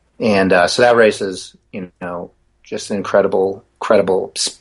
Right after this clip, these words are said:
there's no other ultra like that. You know, every, they all have their own unique things. And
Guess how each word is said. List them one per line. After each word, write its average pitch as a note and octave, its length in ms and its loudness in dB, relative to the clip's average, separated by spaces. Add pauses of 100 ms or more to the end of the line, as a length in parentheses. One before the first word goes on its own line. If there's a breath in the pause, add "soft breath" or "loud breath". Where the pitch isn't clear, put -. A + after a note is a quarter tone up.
(120)
there's E3+ 140 0
no F3 300 6
other C3 180 4
ultra A2 320 -2
like F#2 340 -8
that. - 320 -14
You G#2+ 120 -12
know, G2+ 80 -4
every, E3 280 4
they D3+ 120 4
all D#3 160 2
have C#3 180 2
their B2 140 -2
own B2 240 -6
unique A#2 380 -6
things. G#2 400 -8
And F#2+ 180 -10